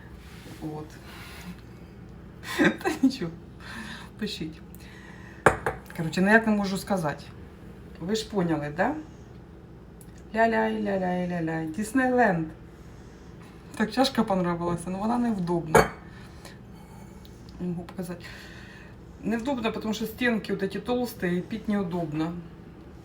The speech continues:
Вот тут такая ложбиночка, ну, как бы пьешь, а воно вот тренься сюда, всё, стекает. Но очень красивая чашечка, так мне захотелось её.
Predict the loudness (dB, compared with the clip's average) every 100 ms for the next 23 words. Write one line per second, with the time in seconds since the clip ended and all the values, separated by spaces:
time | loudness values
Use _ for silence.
0 | -16 -16 -14 -14 -14 -16 -2 -2 -2 -4
1 | -4 -6 -16 -18 -18 -10 -10 -10 -16 -16
2 | -18 -18 -10 -6 -6 -4 0 4 4 4
3 | 2 4 2 2 0 0 0 -2 -4 -6
4 | -14 -6 -4 0 -2 0 2 2 2 -2
5 | 0 2 2 0 -4 -2 0 2 0 -4
6 | -8 -6 -4 -4 -4 -8 -10 -10 -10 -10
7 | -12 -18 -10 -8 -6 -6 -6 -8 -12 -16
8 | -18 -18 -18 -18 -16 -16 -16 -16 -6 4
9 | 6 6 6 4 2 2 -2 -4 -2 -4
10 | -4 -6 -8 -10 -8 -8 -4 -2 -2 -4
11 | -4 -4 -4 -4 -6 -8 -8